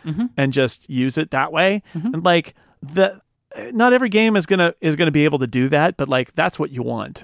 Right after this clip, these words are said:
Speaker 2: And, and that's, it's gross to say, like, "Oh, well, they just want games with engagement." It's like, well, yeah, they want games people wanna keep playing. That's,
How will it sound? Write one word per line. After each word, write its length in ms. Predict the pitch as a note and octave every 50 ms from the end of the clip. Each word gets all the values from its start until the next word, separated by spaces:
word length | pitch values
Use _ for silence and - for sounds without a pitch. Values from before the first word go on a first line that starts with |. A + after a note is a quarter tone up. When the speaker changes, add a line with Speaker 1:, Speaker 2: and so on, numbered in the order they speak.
| _ -
Speaker 2:
And, 160 | C#3 C3+ D3
and 200 | - D#3+ C#3 D3
that's, 260 | D3 D#3 E3 - - - F#3+ E3 F3 - - - - - - -
it's 140 | - D#3+ -
gross 340 | - - D#3+ E3 F3+ E3+ - -
to 80 | -
say, 320 | C3+ - - C3 B2 B2 B2+
like, 340 | B2+ B2 A#2+ A#2 A2 - - - - - -
"Oh, 160 | - D3 D#3+ C#3+
well, 140 | A#2+ A#2 A2+
they 100 | B2 D3+
just 140 | D#3 D3+ A2+
want 140 | C3 B2+ G#2
games 220 | C3 B2+ C3 B2 C3
with 80 | A#2 G#2+
engagement." 680 | G#2 G#2 G#2 G#2 C#3 C#3+ - A#2 A2 G2 G#2 - - - _ - _ -
It's 140 | - D3 -
like, 200 | F3 D#3 C#3+ - _
well, 120 | - E3 F3
yeah, 200 | F3+ F3+ G3+ F3+
they 140 | D#3+ D#3+ D#3+
want 180 | D#3 F3 D#3+ -
games 200 | F3 E3+ E3 D3+
people 260 | - E3+ D#3 E3 D#3+
wanna 200 | D#3 D#3 D#3 D3
keep 180 | - D#3+ -
playing. 380 | - F3 F#3 G3 D3 B2+ A#2+ - -
That's, 360 | - D#3 - C3 A#2+ A#2 -